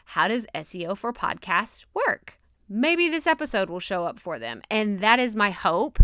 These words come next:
That is my dream. That is what the overall goal is in doing all of this stuff. So,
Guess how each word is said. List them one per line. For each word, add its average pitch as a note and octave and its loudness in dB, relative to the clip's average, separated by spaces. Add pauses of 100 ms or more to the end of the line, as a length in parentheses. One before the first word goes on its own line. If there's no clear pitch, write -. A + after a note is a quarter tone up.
(160)
That F3+ -8
is A#3+ -6
my C4 -2
dream. A#3+ -4
That A#3 -2
is B3 -6
what G#3 -4
the F3+ -8
overall G3 -2
goal F#3 -2
is E3+ -2 (380)
in G3+ -4
doing F#3 -4 (160)
all F3 -2
of D#3+ -8
this D#3 -12
stuff. - -12 (800)
So, F3+ 0